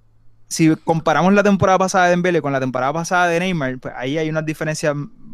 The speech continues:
más marcadas en cuanto a los tiros al arco, en cuanto a regate a favor de Neymar, un jugador que anotó más goles,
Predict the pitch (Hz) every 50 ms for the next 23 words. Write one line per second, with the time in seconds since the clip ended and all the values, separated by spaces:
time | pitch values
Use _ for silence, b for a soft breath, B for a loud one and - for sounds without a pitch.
0 | - 151 143 143 - - - - - - - - 151 151 143 143 156 165 170 165
1 | 160 - - 160 160 156 147 151 147 135 - 143 139 135 - 139 135 131 131 127
2 | - - 147 151 165 139 135 135 143 156 165 156 - - 143 139 127 135 131 131
3 | - 127 120 123 127 127 143 151 156 151 147 139 131 131 - 123 127 135 139 139
4 | 151 156 151 147 143 135 135 131 127 123 123 127 135 143 143 143 143 139 - 135
5 | 131 127 123 113 - 131 143 156 160 156 147 147 147 135 131 131